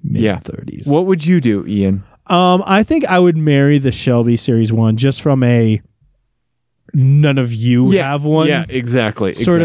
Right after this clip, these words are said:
Speaker 2: exactly.
Speaker 1: thing.
Speaker 2: Yeah.
Speaker 1: Um, and it's super cool looking, and it's a super cool car all
Speaker 2: Yeah.
Speaker 1: around. Um,
Speaker 2: There is
Speaker 1: then
Speaker 2: the
Speaker 1: I would
Speaker 2: Viper.
Speaker 1: drive the Viper for a day. I would have to crush the Corvette.
Speaker 2: Okay. Okay.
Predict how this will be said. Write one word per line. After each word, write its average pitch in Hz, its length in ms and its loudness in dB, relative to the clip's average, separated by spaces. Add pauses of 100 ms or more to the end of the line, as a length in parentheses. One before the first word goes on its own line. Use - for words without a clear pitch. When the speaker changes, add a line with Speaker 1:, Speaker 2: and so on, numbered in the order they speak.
Speaker 2:
exactly. 170 100 -2
Speaker 1:
thing. 170 260 0
Speaker 2:
Yeah. 113 280 -2 (240)
Speaker 1:
Um, 131 500 0
and 185 160 2
it's 180 180 -2
super 151 420 -2
cool 127 260 0
looking, 117 300 0
and 110 100 2
it's 107 180 -2
a 110 80 0
super 117 280 -2
cool 107 420 -2 (320)
car 113 500 0
all 143 120 0
Speaker 2:
Yeah. 185 280 0 (560)
Speaker 1:
around. - 40 -2
Um, 139 580 0 (680)
Speaker 2:
There 113 180 0
is 160 100 2
Speaker 1:
then 175 100 2
Speaker 2:
the 185 40 2
Speaker 1:
I 185 40 2
would 185 80 2
Speaker 2:
Viper. 165 60 -4
Speaker 1:
drive 165 260 2
the 156 80 0
Viper 131 340 0
for 127 160 0
a 113 60 0
day. 113 160 0
I 120 120 0
would 123 120 0
have 120 120 -2
to - 100 -12 (240)
crush - 280 -6
the - 80 -12
Corvette. 123 400 -10 (100)
Speaker 2:
Okay. 135 440 0 (260)
Okay. 277 280 0